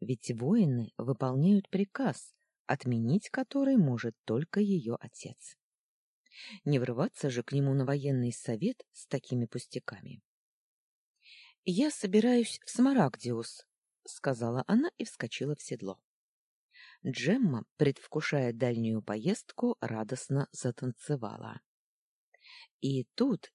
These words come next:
девочка увидела, что с ней отправляется не один солдат, как она сначала подумала, а целый отряд —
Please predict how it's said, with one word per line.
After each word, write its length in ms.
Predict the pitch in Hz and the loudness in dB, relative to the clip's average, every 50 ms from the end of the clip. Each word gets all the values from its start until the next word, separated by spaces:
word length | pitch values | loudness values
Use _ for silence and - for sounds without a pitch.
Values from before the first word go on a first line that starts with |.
| _ - | _ -18
девочка 720 | 170 123 123 123 160 202 214 151 127 - - - - - | -18 -14 -6 0 2 2 2 2 -2 -6 -6 -8 -6 -6
увидела, 800 | 120 117 120 123 117 131 202 262 - - - 127 113 110 107 104 - - | -4 -4 -4 -6 -6 -6 -6 -6 -6 -6 -6 -6 -6 -6 -8 -12 -14 -14
что 360 | - - - - - 143 131 | -14 -14 -12 -4 -2 -2 -2
с 180 | 127 - - - | -2 -4 -4 2
ней 240 | 156 185 214 196 156 | 4 6 6 6 4
отправляется 840 | - - - 131 131 127 135 175 220 202 160 - - - - 143 | 2 -2 -4 -4 -4 -2 -2 0 0 2 0 0 -2 -6 -4 0
не 220 | 131 135 135 135 | 2 2 2 2
один 380 | 131 127 123 117 143 202 339 392 | 2 0 -2 -2 -2 -2 -2 -2
солдат, 600 | - - - 156 156 160 147 143 151 131 107 104 _ - _ _ _ _ _ _ _ - | -4 -4 -2 -2 -2 -2 -2 0 0 0 0 -2 _ -16 _ _ _ _ _ _ _ -4
как 220 | - 214 - - | -4 -2 0 0
она 180 | 311 311 247 156 | 2 2 2 2
сначала 520 | - - 170 180 - - 165 131 117 107 | 2 0 -2 -2 0 -2 -4 -4 -4 -6
подумала, 600 | - - 190 202 170 143 113 101 98 98 101 107 _ _ _ _ _ _ _ _ - - - - - - - - | -6 -4 -4 -2 -2 -2 -4 -4 -6 -10 -16 -20 _ _ _ _ _ _ _ _ -20 -20 -18 -18 -18 -16 -6 2
а 160 | - 196 214 - - - - | 2 2 2 2 -4 -8 -2
целый 300 | 294 285 277 277 277 277 | 0 0 2 2 2 0
отряд — 720 | - - 277 294 - - 254 233 160 127 110 - - - _ | 0 0 -4 -4 0 4 4 6 6 4 2 -4 -8 -20 _